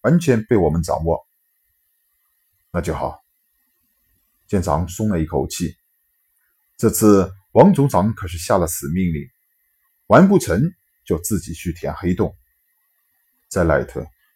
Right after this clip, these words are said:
王印就是土皇帝。舰长丝毫不怀疑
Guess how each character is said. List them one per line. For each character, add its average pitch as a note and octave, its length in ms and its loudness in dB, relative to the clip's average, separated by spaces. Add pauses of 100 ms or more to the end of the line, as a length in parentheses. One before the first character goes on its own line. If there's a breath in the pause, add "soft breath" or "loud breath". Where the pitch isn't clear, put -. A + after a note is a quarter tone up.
(180)
王 G#3+ 260 8
印 G#3+ 240 2 (100)
就 G#2+ 120 -4
是 F2+ 140 -6
土 B1 240 -10
皇 D2+ 280 -8
帝。 D#2+ 200 -6 (840)
舰 A#2 180 2
长 F#2+ 340 2
丝 F#3 320 0
毫 E2 240 0
不 A2 120 -4
怀 D2+ 220 -2
疑 E2 240 -2